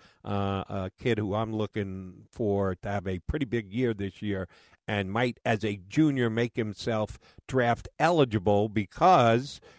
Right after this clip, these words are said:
prior to ever attending Stanford, he went on a two-year, uh, mission, hiatus.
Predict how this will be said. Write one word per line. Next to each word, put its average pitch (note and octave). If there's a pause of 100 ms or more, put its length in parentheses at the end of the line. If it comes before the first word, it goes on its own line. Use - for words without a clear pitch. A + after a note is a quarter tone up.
(180)
prior A2+
to A#2
ever A2
attending C3
Stanford, G#2
he G2+
went G2+
on G2
a F#2
two-year, G#2 (280)
uh, F#2+
mission, G2
hiatus. G#2